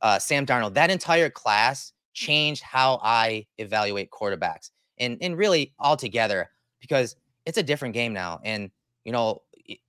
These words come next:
I always say with Josh, it was, he was a traitsy player, right? He was a traitsy kid, and traits give you options. And that's what you need in the N F L, because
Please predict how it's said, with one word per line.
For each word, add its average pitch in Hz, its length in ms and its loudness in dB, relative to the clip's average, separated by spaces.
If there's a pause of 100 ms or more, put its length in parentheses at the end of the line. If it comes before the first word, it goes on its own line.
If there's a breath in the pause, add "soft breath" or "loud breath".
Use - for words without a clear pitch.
(240)
I 127 100 0
always 139 200 0
say 127 400 0 (100)
with 107 220 -8
Josh, 113 340 2
it 113 60 -8
was, 110 220 -6
he - 120 -10
was 123 100 -6
a 117 40 -8
traitsy 117 540 -6
player, 98 320 -4
right? 85 160 -4
He 101 60 -6
was 95 100 -12
a 101 60 -8
traitsy 117 500 -6
kid, 113 300 -4 (440)
and 110 280 -2
traits 233 360 -4
give 160 220 -4
you 147 220 -4
options. 107 600 -10 (340)
And 117 160 -4
that's 170 180 0
what 196 100 -2
you 151 120 -6
need 135 180 -2
in 127 60 -2
the 120 160 -4
N 117 100 -2
F 104 160 -8
L, 113 140 0
because 98 360 -4